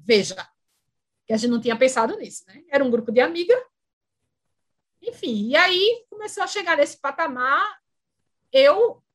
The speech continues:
acredito que, junto com a diretoria, a gente não quer passar jamais de cento e cinquenta, porque não existe, não existe condições. Olha, o som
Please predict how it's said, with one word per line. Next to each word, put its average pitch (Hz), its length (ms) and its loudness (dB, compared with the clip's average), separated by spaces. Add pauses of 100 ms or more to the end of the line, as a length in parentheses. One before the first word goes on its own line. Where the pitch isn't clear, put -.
acredito 247 580 -4
que, 247 260 -8
junto 214 260 -6
com 233 80 -2
a 220 40 2
diretoria, 220 460 2
a - 20 -4
gente 214 200 -12
não 269 180 -10
quer 233 300 -2
passar 233 300 -4
jamais 247 440 0
de 214 60 -8
cento 226 200 -4
e - 40 -20
cinquenta, 214 480 -12
porque 214 380 -6
não 220 260 -2
existe, 233 600 -6 (920)
não 302 260 2
existe 269 380 -2
condições. 262 1040 -6
Olha, 233 260 -4
o 330 60 -6
som - 640 2